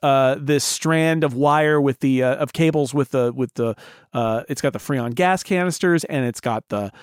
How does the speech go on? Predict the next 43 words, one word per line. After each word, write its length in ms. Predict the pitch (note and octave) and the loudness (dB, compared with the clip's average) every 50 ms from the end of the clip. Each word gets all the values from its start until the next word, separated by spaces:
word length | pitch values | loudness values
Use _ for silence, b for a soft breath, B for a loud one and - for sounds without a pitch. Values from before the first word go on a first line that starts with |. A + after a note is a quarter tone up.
| B B B | B B B
the 80 | - A2+ | -8 -6
inflatables, 880 | C#3+ C3 - - F#3 F3+ F3 F3 E3 D#3+ D#3+ D3+ D3+ D3+ D3 - - B B B B B B - | -6 -6 -6 -2 2 2 4 4 4 2 2 2 2 2 0 -4 -8 B B B B B B -4
and, 460 | D#3 D3 C#3+ C#3 C3+ C3+ C#3 C3+ C3 - - | -2 0 2 2 0 0 0 -2 -4 -4 -4
uh, 180 | D#3 C#3+ C3 B2+ | -2 0 0 0
they're 120 | B2 C#3+ | 0 0
gonna 140 | C#3+ C3+ B2 | 0 0 0
lasso 440 | A#2+ C#3+ D#3 F3+ F3 - - F#3+ F#3 | 0 2 2 0 0 2 2 2 2
them 160 | E3+ F3 E3 | 2 2 2
around 420 | D#3+ D3+ D3+ D3 D3+ D3 D3 C3+ - | 2 2 2 2 2 0 0 -2 -2
Godzilla, 540 | - C3+ B2+ B2 - G3 F3+ E3 D#3 D3+ | -2 -2 0 2 2 2 2 4 2 2
and 200 | D3+ D#3 C#3 C#3+ | 0 0 -2 -2
then 240 | C#3+ C3+ C3+ C#3 C3+ | -2 -2 -2 -2 -2
the 100 | C3 C3+ | -2 0
bubbles 280 | B2+ F#3 A3+ B3 G3+ - | 0 0 0 0 -2 -2
come 140 | - F#3 F3+ | 0 0 2
out 120 | E3 E3 | 2 2
and 100 | D#3 D3 | 2 0
he 60 | D3 | 0
drops 320 | C#3 C#3+ C3+ B2 A#2+ - - | 2 2 2 2 0 -2 -4
to 180 | - B2+ B2 - b b b b b b | -4 -4 -4 -4 b b b b b b
the 60 | _ - | _ -6
floor. 200 | - D3 B2+ A2+ | -2 -2 0 0
So 120 | - - | 0 0
they 80 | D#3+ D#3 | 0 2
do 180 | D3 G#3+ A3+ A3+ | 4 4 4 4
all 120 | G#3+ G3+ | 4 4
this 180 | G#3 G3+ F3+ - | 2 2 0 0
and 80 | E3+ | 0
there's 120 | D#3+ C#3 A#2 | -2 -2 -2
damage, 480 | C3+ G3 F#3+ F#3+ F#3+ F#3+ F#3+ F3+ - E3 | 0 0 0 2 2 2 0 0 0 0
and 80 | D#3 | 0
they 80 | D3+ D#3 | 2 2
had, 140 | D3+ C#3 B B B B | 0 0 B B B B
th-, 180 | G#3+ A3 A#3+ | 2 2 4
th-, 160 | A3+ G#3+ G3+ E3 | 4 2 2 4
there's 240 | F3+ F3 D#3+ C3+ C3+ | 2 2 0 0 -2
the 80 | D3+ | -4
dummy 320 | C#3+ C3+ D#3+ E3 F3+ G#3 G#3+ | 0 2 2 2 4 2 2
ships 480 | - - A3+ G#3+ A3 A3 - - - - | 2 2 2 2 0 0 -2 -8 -6 -2
that 120 | F3+ C#3+ | -2 0
he 120 | D3 D#3 C#3 | 2 0 0
heat 280 | - - G#3 A3+ C4 F#3 | 0 0 -2 -2 0 0
rays, 560 | F#3 G3 G3 G3 G3 G3 G#3 G#3+ F#3+ - | 2 2 4 4 4 4 2 0 -2 -6